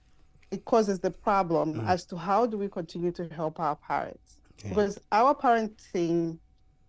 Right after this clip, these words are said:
Speaker 1: pattern, uh, uh, patterns are very different
Speaker 2: Mm-hmm.
Speaker 1: from the way we, we were raised.
Speaker 2: Mm-hmm.
Speaker 1: Um, I guess my, uh,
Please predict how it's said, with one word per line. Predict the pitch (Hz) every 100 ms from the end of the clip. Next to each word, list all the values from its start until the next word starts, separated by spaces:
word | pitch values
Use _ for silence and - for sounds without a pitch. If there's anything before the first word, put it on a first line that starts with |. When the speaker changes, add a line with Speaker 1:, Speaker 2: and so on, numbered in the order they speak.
| _ _ _ _
Speaker 1:
pattern, | - 214 208 196 170 165 -
uh, | - 175 170 -
uh, |
patterns | 185 220 208 175 165 -
are | - 180
very | 175 233 233
different | 156 160 135 127 -
Speaker 2:
Mm-hmm. | 117
Speaker 1:
from | 113 165
the | 165
way | 165
we, | 165 156 160 135 139
we | 170
were | 156 160 160
raised. | 151 143 123 -
Speaker 2:
Mm-hmm. | 110 107 113 151 - - - - -
Speaker 1:
Um, | 233 240 233 220 - -
I | 233
guess | 247 247 -
my, | 214 214
uh, | - 214 208 196 185